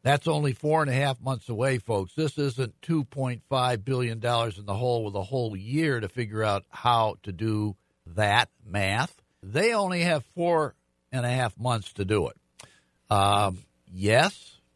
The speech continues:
there was, uh, another lawsuit against Big Gretch, as she likes to call herself. Uh, it was filed by the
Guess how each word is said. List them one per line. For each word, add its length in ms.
there 440
was, 540
uh, 300
another 460
lawsuit 800
against 500
Big 320
Gretch, 640
as 140
she 160
likes 280
to 100
call 280
herself. 500
Uh, 380
it 100
was 160
filed 560
by 380
the 480